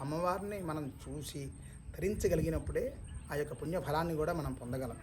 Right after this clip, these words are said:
అటువంటి స్థాయిలో ఉన్నటువంటి మన భక్తితో మనం పూజిస్తే అమ్మవారి యొక్క అనుగ్రహం మనందరి పట్ల కలిగి మన కుటుంబంలో ఏదైతే లోటుపాట్లు ఉన్నాయో వాటన్నీ కూడా సరిచేయగల శక్తి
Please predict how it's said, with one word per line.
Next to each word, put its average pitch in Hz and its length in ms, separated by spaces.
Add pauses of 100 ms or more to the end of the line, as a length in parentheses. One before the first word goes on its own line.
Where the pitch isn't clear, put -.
(680)
అటువంటి 151 520
స్థాయిలో 190 520
ఉన్నటువంటి 170 400
మన 143 40
భక్తితో 131 800 (680)
మనం 143 120
పూజిస్తే 147 760 (280)
అమ్మవారి 143 380
యొక్క 135 140
అనుగ్రహం 131 540
మనందరి 156 380
పట్ల 143 300 (100)
కలిగి 131 260 (680)
మన 156 120
కుటుంబంలో 180 500
ఏదైతే 156 340
లోటుపాట్లు 139 460
ఉన్నాయో 127 300 (380)
వాటన్నీ 131 460
కూడా 160 520
సరిచేయగల 139 520
శక్తి 131 540